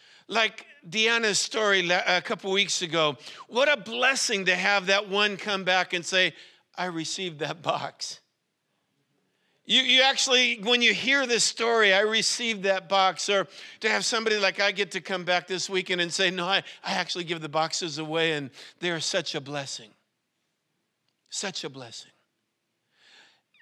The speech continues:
But n-, nine didn't even come back and say thank you. I remember I was thinking about this verse a while back, and because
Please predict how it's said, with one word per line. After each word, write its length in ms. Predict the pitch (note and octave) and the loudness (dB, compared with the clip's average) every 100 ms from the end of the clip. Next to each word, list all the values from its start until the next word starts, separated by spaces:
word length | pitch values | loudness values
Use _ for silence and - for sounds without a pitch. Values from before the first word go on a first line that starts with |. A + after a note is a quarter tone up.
| _ _ | _ _
But 180 | A#3+ A#3 A3 | -8 -8 -6
n-, 140 | A3 - _ G#3+ | -10 -12 _ -10
nine 640 | A#3 C4+ E4+ A#3+ C#3+ C#3 E3+ | -6 -4 -2 -4 -4 -10 -12
didn't 220 | G#3+ B3+ | -8 -8
even 180 | D4 C#4+ | -8 -12
come 220 | - C4 | -12 -12
back 240 | A#3+ A#3+ A#3+ | -10 -10 -10
and 100 | A3 | -10
say 200 | A3 G#3+ | -10 -10
thank 400 | A3 A4 - - | -12 -14 -16 -20
you. 100 | B2 _ _ _ _ _ _ _ _ _ | -20 _ _ _ _ _ _ _ _ _
I 100 | - | -2
remember 360 | D#4 A#3+ G#3+ F#3+ | 0 2 4 6
I 60 | E3 | 4
was 200 | E3 - | 4 2
thinking 300 | G3+ F3 E3+ | 0 2 2
about 240 | D3+ C#3+ | 2 2
this 180 | D#3+ B2+ | -2 -2
verse 300 | D#3+ E3 - | -2 -2 -2
a 80 | D3 | 0
while 240 | D3 D3 | 2 2
back, 340 | D3 D3+ D3+ | 0 -2 -2
and 200 | C#3 B2 - _ _ _ _ _ _ - - - - | -8 -12 -16 _ _ _ _ _ _ -20 -20 -20 -6
because 640 | G3+ A#3 G#3+ F#3 - G#3 | -4 2 2 2 -2 -4